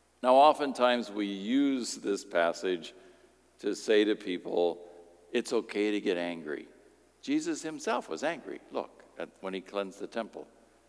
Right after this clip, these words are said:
There's nothing in that gospel that says Jesus wa-, was angry.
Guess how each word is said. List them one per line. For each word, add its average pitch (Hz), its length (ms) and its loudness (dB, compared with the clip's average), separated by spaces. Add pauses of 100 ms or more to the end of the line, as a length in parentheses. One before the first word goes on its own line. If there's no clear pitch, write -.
(320)
There's 143 540 0
nothing 147 760 2
in 123 140 -2
that 107 200 4
gospel 95 440 2
that 82 200 -2
says 80 260 -4
Jesus 71 420 -10
wa-, 76 140 -12 (320)
was 82 180 -12
angry. 67 460 -6